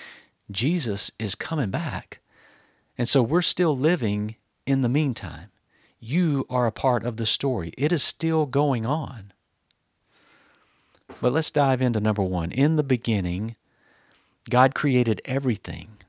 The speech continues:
So why didn't he simply create a world where tragedy and suffering didn't exist? Well, the answer is he did. Things were perfect in the beginning. Genesis one thirty-one says,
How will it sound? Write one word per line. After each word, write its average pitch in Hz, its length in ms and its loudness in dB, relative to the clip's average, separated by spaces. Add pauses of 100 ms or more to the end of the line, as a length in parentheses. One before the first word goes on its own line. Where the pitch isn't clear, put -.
(340)
So - 160 4
why 151 260 4
didn't 214 220 0
he 170 100 0
simply 151 340 0
create 135 360 0
a 127 40 2
world 110 400 2
where 101 180 -2
tragedy 135 680 -2
and 107 140 -2
suffering 98 560 -2
didn't 117 240 -2
exist? - 560 -4 (1080)
Well, - 120 -4
the 127 180 0
answer 107 320 -4
is 95 300 -2
he 117 160 -8
did. 160 240 -4 (1200)
Things 175 320 2
were 139 120 4
perfect - 600 -4 (340)
in 117 140 0
the 101 60 0
beginning. 87 480 -6 (1040)
Genesis 151 480 -2
one 147 260 0
thirty-one 120 440 -2
says, 95 400 -4